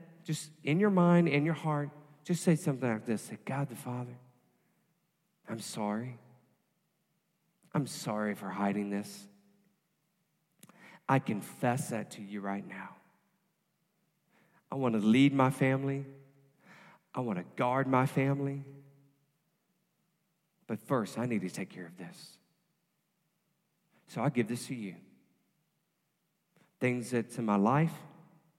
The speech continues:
things that I'm hiding, I give it to you. Please forgive me and help me to walk in holiness to you." In Jesus' name.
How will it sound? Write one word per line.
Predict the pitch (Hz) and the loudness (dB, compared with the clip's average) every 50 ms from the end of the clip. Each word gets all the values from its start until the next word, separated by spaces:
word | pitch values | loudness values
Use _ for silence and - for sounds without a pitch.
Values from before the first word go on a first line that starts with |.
| _ _ _ _ _ _ _ _ _ _ _ _ _ _ _ _ _ _ _ _ _ _ - | _ _ _ _ _ _ _ _ _ _ _ _ _ _ _ _ _ _ _ _ _ _ -2
things | 117 113 120 113 | -2 -2 0 2
that | 135 139 | 2 2
I'm | 143 143 | 2 2
hiding, | 127 123 113 107 104 104 98 98 - - - - - _ _ _ _ _ _ _ _ _ _ _ _ _ _ _ _ _ _ _ _ _ - | 2 0 0 0 0 -2 -6 -8 -12 -20 -20 -20 -20 _ _ _ _ _ _ _ _ _ _ _ _ _ _ _ _ _ _ _ _ _ -10
I | - | -8
give | 131 - 123 117 101 | -4 -2 -2 -4 -4
it | - | -6
to | - - | -12 -12
you. | 95 87 90 92 - - _ _ _ _ _ _ _ _ _ _ _ _ _ _ _ _ _ _ _ _ _ _ _ _ _ _ _ _ _ _ _ _ _ _ | -14 -14 -16 -18 -20 -20 _ _ _ _ _ _ _ _ _ _ _ _ _ _ _ _ _ _ _ _ _ _ _ _ _ _ _ _ _ _ _ _ _ _
Please | - - 135 117 - - | -6 -4 -4 -4 -4 -6
forgive | - 110 - 123 120 120 | -10 -4 -2 -2 -2 -2
me | 127 131 131 127 - - - - - - _ _ _ _ _ _ _ _ _ _ _ _ _ _ _ _ _ _ _ _ _ _ _ _ _ _ _ _ _ - | -4 -6 -8 -8 -12 -18 -20 -20 -20 -20 _ _ _ _ _ _ _ _ _ _ _ _ _ _ _ _ _ _ _ _ _ _ _ _ _ _ _ _ _ -10
and | - 113 123 | -8 -4 -4
help | 127 123 | -4 -4
me | 120 113 | -4 -4
to | 107 104 | -4 -6
walk | 95 90 107 123 139 143 143 143 - - - - - - - _ - | -6 -4 0 0 2 2 0 -2 -8 -18 -18 -20 -20 -20 -20 _ -14
in | 104 98 | -12 -12
holiness | 90 - - - 151 147 143 131 120 107 95 90 87 87 - - - - _ _ _ _ _ _ _ _ _ _ _ _ _ - | -12 -12 -10 -6 -4 -2 -2 0 -2 -2 -4 -6 -10 -14 -16 -20 -20 -20 _ _ _ _ _ _ _ _ _ _ _ _ _ -16
to | - 101 | -14 -14
you." | 92 92 85 85 87 - _ _ _ _ _ _ _ _ _ _ _ _ _ _ _ _ _ _ _ _ _ _ _ _ _ _ _ _ _ _ _ _ _ _ _ _ _ _ _ _ _ _ _ _ | -12 -12 -12 -14 -16 -20 _ _ _ _ _ _ _ _ _ _ _ _ _ _ _ _ _ _ _ _ _ _ _ _ _ _ _ _ _ _ _ _ _ _ _ _ _ _ _ _ _ _ _ _
In | - | -20
Jesus' | - - 101 95 101 92 - | -18 -18 -18 -16 -16 -18 -18
name. | - 104 98 98 | -18 -18 -20 -20